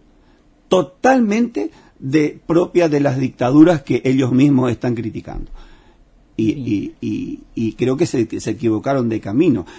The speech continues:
Speaker 1: Entonces, ahora, ahora cuando yo gane el juicio, porque yo lo voy a ganar, porque soy una persona inocente, hasta que se demuestre lo contrario, yo voy a ganar el juicio y me pregunto,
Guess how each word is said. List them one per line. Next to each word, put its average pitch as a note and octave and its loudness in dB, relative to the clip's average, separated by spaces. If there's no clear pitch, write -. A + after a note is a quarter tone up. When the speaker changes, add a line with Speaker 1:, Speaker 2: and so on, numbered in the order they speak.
Speaker 1:
Entonces, D#3 4
ahora, B2+ -2
ahora E3+ 4
cuando B2 -2
yo E3+ 0
gane F3 2
el B2 -2
juicio, A#2 -4
porque G2+ -10
yo A#2+ -6
lo G#2+ -6
voy C#3+ 2
a A2+ -2
ganar, G#2+ -4
porque G#2 -8
soy B2 -2
una G#2 -4
persona A#2+ -2
inocente, E3+ -2
hasta - -6
que - -10
se G#2 -12
demuestre G2+ -6
lo - -8
contrario, D#3+ 2
yo A2+ -4
voy C3 2
a E3+ 4
ganar F#3 2
el F#3 -2
juicio G#3+ -2
y D#3+ 6
me E3+ 6
pregunto, C#3 -2